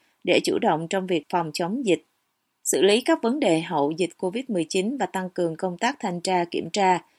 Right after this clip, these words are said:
để kịp thời phát hiện sai phạm, tham nhũng trong công tác phòng chống dịch.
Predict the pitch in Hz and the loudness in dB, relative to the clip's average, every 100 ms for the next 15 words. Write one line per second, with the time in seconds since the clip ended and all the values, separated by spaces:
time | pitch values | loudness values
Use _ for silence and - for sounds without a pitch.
0 | _ - 120 - 208 - 220 170 170 294 | _ -2 0 2 -2 -2 -2 0 -2 -4
1 | 214 156 156 - 185 180 170 139 - 196 | -2 -2 -4 -2 -2 -2 0 0 -2 -4
2 | 180 160 131 208 294 202 175 165 180 165 | -4 -4 -6 -8 -4 -4 -4 -4 -6 -4
3 | 240 - 160 151 175 226 - | -6 -4 -8 -6 -4 0 -2